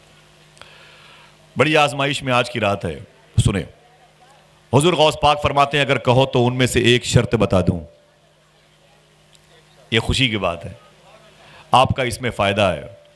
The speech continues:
अगर कहो तो एक शर्त बता दूं। तो गुलामों ने कहा, "हुजूर बता दें।"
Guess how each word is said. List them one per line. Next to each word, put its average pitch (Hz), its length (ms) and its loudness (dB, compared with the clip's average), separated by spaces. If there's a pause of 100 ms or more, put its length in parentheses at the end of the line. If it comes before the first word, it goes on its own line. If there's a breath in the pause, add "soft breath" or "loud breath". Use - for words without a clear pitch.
(320)
अगर 123 180 2
कहो 123 220 2
तो 123 140 0
एक 117 180 4
शर्त 117 300 2
बता 95 260 0
दूं। 87 140 -6 (920 loud breath)
तो - 80 4
गुलामों 127 380 0
ने 131 80 0
कहा, 123 140 2
"हुजूर 117 340 2
बता 104 280 2
दें।" 95 260 -2